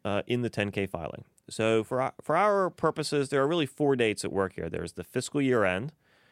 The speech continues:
there's the earnings announcement, there's the audit report date,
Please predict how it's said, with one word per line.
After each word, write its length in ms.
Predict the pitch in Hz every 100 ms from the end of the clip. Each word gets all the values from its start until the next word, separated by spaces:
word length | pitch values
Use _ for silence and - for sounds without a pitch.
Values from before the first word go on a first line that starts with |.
| _ _ -
there's 540 | 107 98 98 95 -
the 160 | 101 110
earnings 300 | 147 139 104
announcement, 500 | 92 85 - 143 - _ _ _ _ _ - _ _ _ -
there's 580 | 98 101 104 98 98 95
the 240 | 95 95 -
audit 240 | 180 214
report 400 | 131 - 92 -
date, 320 | 87 98 160